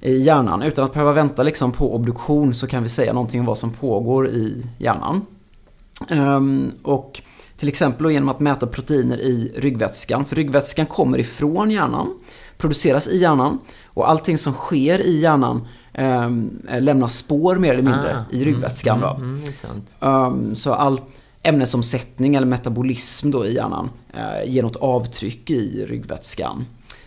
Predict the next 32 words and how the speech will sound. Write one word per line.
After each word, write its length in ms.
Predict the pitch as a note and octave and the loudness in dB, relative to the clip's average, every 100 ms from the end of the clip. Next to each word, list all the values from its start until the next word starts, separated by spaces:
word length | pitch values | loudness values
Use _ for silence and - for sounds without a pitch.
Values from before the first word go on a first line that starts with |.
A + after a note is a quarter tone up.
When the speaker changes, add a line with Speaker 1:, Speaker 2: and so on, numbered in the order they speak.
| - | -14
Speaker 1:
Och, 480 | - A2+ - - - | -6 -6 -6 -14 -2
eh, 200 | B2 A#2+ A#2 - - - - | 2 2 0 -6 -16 -14 -4
till 120 | C3 | -2
exempel 420 | - D3+ A#2 D#3 | 0 0 0 -2
så 100 | E3 | -2
kan 180 | E3 D3+ | 0 2
vi 80 | C#3+ | 2
mäta, 600 | D#3+ D3+ A#2 - A#2+ B2 - - - - | 2 2 0 -4 -2 -2 -4 -16 -16 -8
eh, 380 | B2+ A#2+ A2+ A2+ - | -4 0 0 -2 0
amyloid, 640 | B2+ B2+ C3 D3+ - A3+ - _ | 2 4 4 2 0 -8 -14 _
det 60 | - | -4
här 200 | B2 - | -4 0
ämnet 240 | B2+ A#2+ | 0 0
som 120 | A#2+ A#2+ | -2 -2
ansamlas 640 | B2+ A#2+ A2+ G#2+ - - | -2 -2 -2 -2 -4 -4
i 360 | F#2+ A#2 A2 - | -2 -2 -2 -6
placken 460 | - A#2 - - B2 | -8 -10 -8 -4 0
Speaker 2:
Mm, 120 | A#2+ | 0
Speaker 1:
vid 100 | B2 | -2
Speaker 2:
mm. 120 | B2 | -2
Speaker 1:
Alzheimer. 360 | A#2+ A#2+ C3 F#3+ - - - - | -2 0 -2 -4 -10 -20 -20 -14
Eh, 420 | - A#2+ A#2+ A#2 A#2 | -4 0 2 2 0
vi 160 | A#2+ C3 | -2 -4
kan, 400 | B2 C3 A#2+ A#2+ | -2 -2 2 2
eh, 200 | A#2 A2+ | 2 0
mäta, 560 | A#2+ C3 A#2 - A2+ A2+ - - - | 2 0 0 -4 -4 -4 -6 -20 -16
eh, 280 | - A#2+ A2+ | -6 0 0
de, 420 | B2 C#3+ A#2 A#2 - | 2 2 2 0 -2
eh, 220 | A#2+ G#2+ | -4 -2
proteinämnena 760 | - - D3 C3 F2+ F2+ C#3+ F#3+ - | -2 0 2 2 0 -2 -4 -6 -6
i 140 | B2+ | -4
ryggvätskan. 540 | C#3 A#2+ A#2 C3 - | -2 -2 -4 -4 -6